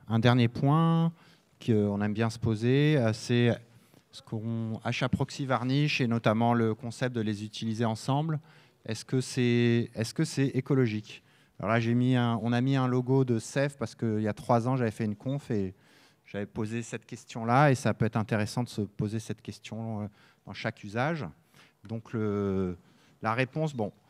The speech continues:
la question est toujours difficile à, à chaque fois.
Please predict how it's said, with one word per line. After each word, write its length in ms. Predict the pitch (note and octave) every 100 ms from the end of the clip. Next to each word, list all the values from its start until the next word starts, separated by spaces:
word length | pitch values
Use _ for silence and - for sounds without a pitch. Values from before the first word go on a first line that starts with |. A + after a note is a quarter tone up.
| _ _ _ _ _ -
la 100 | G2
question 400 | - A2 - C3
est 40 |
toujours 280 | A#2 A2+ A#2+
difficile 600 | G#2 B2 - - C#3 C3+
à, 320 | G#2 F#2+ F2+
à 120 | E2 F#2+
chaque 240 | G2 -
fois. 340 | - D#3 G3